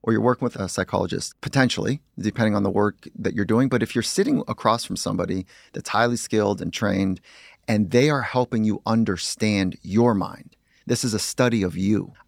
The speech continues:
I don't think there's a better investment you can make. The mind is so complicated. It is so powerful. It is completely upstream to any performance, certainly behaviors,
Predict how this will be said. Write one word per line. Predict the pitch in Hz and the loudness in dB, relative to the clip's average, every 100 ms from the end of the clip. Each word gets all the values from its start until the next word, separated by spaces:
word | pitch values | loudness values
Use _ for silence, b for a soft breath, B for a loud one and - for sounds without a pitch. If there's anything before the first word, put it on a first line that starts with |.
| - | -6
I | 123 | -4
don't | 139 131 | -2 -2
think | 104 87 | -4 -2
there's | 87 | -4
a | 90 | -4
better | 80 92 87 | -2 0 0
investment | 85 82 - - - | -2 -4 -8 -8 -8
you | - | -12
can | - - | -10 -8
make. | - - _ _ _ _ | -8 -14 _ _ _ _
The | - | 2
mind | 117 123 135 | 6 6 4
is | 117 | 0
so | - 139 160 | 0 0 0
complicated. | - - - - 87 90 - - | -2 -4 -8 -6 -4 -4 -6 -4
It | 92 | -4
is | 85 | -4
so | - 113 | 2 2
powerful. | 139 - - - - 107 B B B | 2 -4 -4 -4 -6 -8 B B B
It | 117 | 0
is | 113 - | 0 0
completely | - 101 - 143 175 156 160 | -4 -4 -2 2 2 2 2
upstream | 123 120 - - 104 90 90 95 b b b | 2 0 -4 -2 -2 0 -4 -10 b b b
to | - | -6
any | - 131 | 2 4
performance, | 143 - - 110 107 104 101 - - _ | 4 0 -2 0 2 0 -4 -10 -14 _
certainly | - - 143 127 117 | -6 2 2 2 0
behaviors, | 104 98 95 92 92 87 | 0 0 -2 0 -4 -6